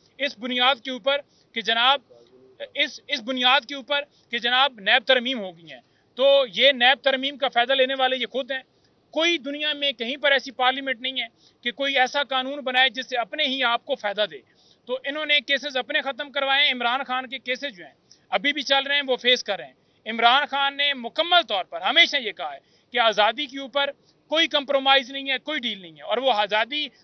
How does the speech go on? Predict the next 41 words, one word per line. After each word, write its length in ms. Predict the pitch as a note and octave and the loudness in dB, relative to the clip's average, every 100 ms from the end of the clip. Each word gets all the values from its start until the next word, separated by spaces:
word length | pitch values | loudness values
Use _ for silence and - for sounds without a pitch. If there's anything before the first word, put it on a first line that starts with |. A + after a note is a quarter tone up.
| _ | _
हासिल 240 | B3 C4+ C#4+ | 2 2 -2
करने 280 | C4+ C4 C4 | -4 -4 -2
तक 200 | C#4 C4+ | -4 -2
अपनी 260 | A#3+ B3+ B3 | -4 -4 -2
जंग 280 | A#3 C4 | 0 -2
जो 100 | A#3+ | 0
है 100 | B3 | 0
जारी 320 | A3 G3+ A3+ G3+ | 0 0 2 0
रखेंगे। 600 | F#3 F#3+ G3 F#3+ C#3+ - _ _ - | -6 -8 -8 -8 -16 -20 _ _ -6
जिस 200 | B3+ - | -6 0
तरह 280 | C#4+ C#4 C4+ | 0 2 0
ये 260 | A#3 C4 B3+ - | 2 2 0 2
बंद 180 | A3+ B3+ | 0 0
कमरे 260 | B3+ C4 | -2 0
के 120 | C4 | 0
अंदर 180 | A#3+ A#3+ | -2 -4
ट्रायल 340 | A#3 - A#3 A#3+ | -6 -2 -2 -2
चलाया 280 | A#3 A3+ | 0 0
जा 180 | A#3 A3+ | 2 0
रहा 100 | G#3+ | 0
है, 80 | G#3 | -2
ये 140 | G3+ | -4
open 340 | A#3 G#3+ A#3 A3 | -6 -6 -8 -12
trial 280 | G3 F#3 F3+ | -6 -6 -6
नहीं 160 | D#3+ | -14
है। 120 | C3 A#2 _ _ _ - | -20 -20 _ _ _ -2
तोशाखाना 540 | C#4 C#4+ B3+ C4 C4+ | 0 0 0 0 2
का 120 | B3+ | -2
case 380 | - B3 B3 G#3 _ _ _ - | 0 2 2 0 _ _ _ 4
फौरन 240 | A3+ C4 | 4 4
ख़त्म 280 | B3 B3 B3+ | 2 -2 -2
होना 160 | B3 A#3+ | -4 -2
चाहिए। 300 | A#3+ A#3+ A#3 | -2 0 2
आज 180 | A3+ | 2
बरीत 300 | F3 G#3+ B3 - | 2 0 0 -4
की 60 | B3 | -6
दरख्वास्त 380 | G#3 A#3 A3 | -4 -2 -2
दे 120 | F3+ G#3+ | 0 -4
दी 120 | G3 | -4
गई 180 | F3 D#3+ | -12 -16
है। 240 | B2+ _ | -20 _